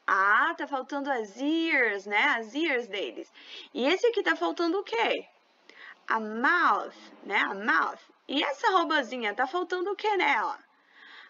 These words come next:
As legs, né? E o, o feet também, né? Os pés. Ok? Quando vocês terminarem,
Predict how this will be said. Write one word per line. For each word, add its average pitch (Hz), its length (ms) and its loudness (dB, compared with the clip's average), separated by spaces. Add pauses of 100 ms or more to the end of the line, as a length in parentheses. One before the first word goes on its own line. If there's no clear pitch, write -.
(140)
As 240 340 -2
legs, 247 1040 0
né? 226 280 2 (100)
E 220 160 -6
o, 311 100 -10 (520)
o 285 100 2
feet - 480 2
também, 196 360 -2
né? 190 140 0
Os 311 140 -6
pés. - 500 -6 (680)
Ok? 262 520 2 (760)
Quando 370 200 4
vocês 339 280 -4
terminarem, 226 840 2